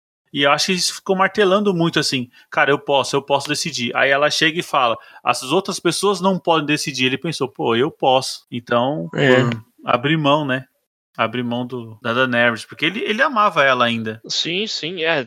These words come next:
Speaker 2: Tanto que de-, depois que mostra ele na cadeia falando com o Tyrion, ele ainda fala, "Meu,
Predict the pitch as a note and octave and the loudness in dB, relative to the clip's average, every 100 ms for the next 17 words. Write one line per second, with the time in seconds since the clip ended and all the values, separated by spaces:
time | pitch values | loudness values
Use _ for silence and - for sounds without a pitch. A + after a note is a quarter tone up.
0 | - D#3 G3+ B3 A3 F#3+ D3 C#3 D3+ - | -2 -4 -4 -6 -2 0 0 -2 -2 0
1 | F3 B3 - D3+ D3+ - C#3 B2+ E3 E3+ | 0 2 -2 0 -2 0 0 2 2 0
2 | C3+ C3+ C3 A#2+ C3+ D3+ - C3 C3+ C3 | -6 -6 -6 -4 -4 -4 -6 -8 -4 -4
3 | - C3 F3+ A3+ D4+ C4 E3 D3+ C3 D3+ | -2 -2 -2 0 -2 0 -2 -2 0 0
4 | C3 | 0